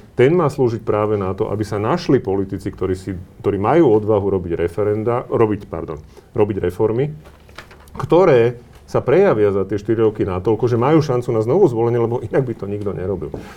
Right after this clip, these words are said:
To znamená, že okrem tej špecifickej situácie, ktorá je na Slovensku, si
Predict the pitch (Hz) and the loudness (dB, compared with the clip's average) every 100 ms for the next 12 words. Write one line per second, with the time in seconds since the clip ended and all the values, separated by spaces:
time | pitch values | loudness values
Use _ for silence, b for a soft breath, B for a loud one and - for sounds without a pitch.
0 | - 113 120 107 - 160 196 185 170 139 | -4 -2 0 -2 0 2 4 4 4 0
1 | - 160 156 151 151 123 139 143 131 131 | 2 -2 -2 -6 -4 -4 -4 -2 -2 -2
2 | 127 123 117 107 90 98 151 151 107 92 | -6 -4 -2 -2 -2 -2 -2 0 0 -2
3 | 92 - 123 156 B B B B B - | -6 -2 -2 -2 B B B B B -6
4 | 113 | -4